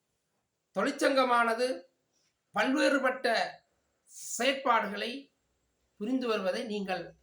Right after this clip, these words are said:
அறிந்துள்ளீர்கள். எமது செயற்பாட்டில் மேலும் அதை விரைவுபடுத்தவும் விரிவுபடுத்தவும், அஹ், அதனுடைய ஒரு குழுவாக செயற்பட்டு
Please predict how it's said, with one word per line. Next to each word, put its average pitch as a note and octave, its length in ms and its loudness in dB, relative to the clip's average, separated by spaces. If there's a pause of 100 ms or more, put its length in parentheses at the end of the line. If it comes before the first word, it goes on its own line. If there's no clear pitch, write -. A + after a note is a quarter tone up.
(520)
அறிந்துள்ளீர்கள். G3 720 -4 (960)
எமது B3+ 260 2
செயற்பாட்டில் C#4 1040 2 (500)
மேலும் C4+ 600 4
அதை G#3 480 -2
விரைவுபடுத்தவும் A#3 840 -2 (580)
விரிவுபடுத்தவும், B3 880 0 (1160)
அஹ், G#3+ 300 2
அதனுடைய B3 760 4
ஒரு A3 480 -2 (1000)
குழுவாக C#4 580 4
செயற்பட்டு A#3 800 -4